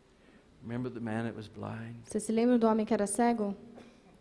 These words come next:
Speaker 1: Disciples asked
Speaker 2: Os
Speaker 1: Jesus
Speaker 2: discípulos perguntaram pra Jesus,
Speaker 1: that this man is born blind.
Speaker 2: "Esse homem nasceu cego.
Speaker 1: Was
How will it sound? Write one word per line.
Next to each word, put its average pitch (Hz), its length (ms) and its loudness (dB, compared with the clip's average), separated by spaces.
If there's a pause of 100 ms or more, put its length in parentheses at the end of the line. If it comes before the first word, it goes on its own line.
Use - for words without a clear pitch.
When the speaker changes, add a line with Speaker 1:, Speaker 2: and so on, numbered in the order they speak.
(760)
Speaker 1:
Disciples 104 600 -8
asked 101 360 -8
Speaker 2:
Os 107 120 -8
Speaker 1:
Jesus 196 180 0
Speaker 2:
discípulos 220 460 2
perguntaram 220 500 6
pra 220 140 6
Jesus, 190 560 4
Speaker 1:
that 120 160 -4
this 143 200 2
man 123 300 4
is 98 100 0
born 110 320 2
blind. 113 380 2
Speaker 2:
"Esse 220 240 8
homem 247 220 12
nasceu 254 360 10
cego. 180 520 6
Speaker 1:
Was 107 100 0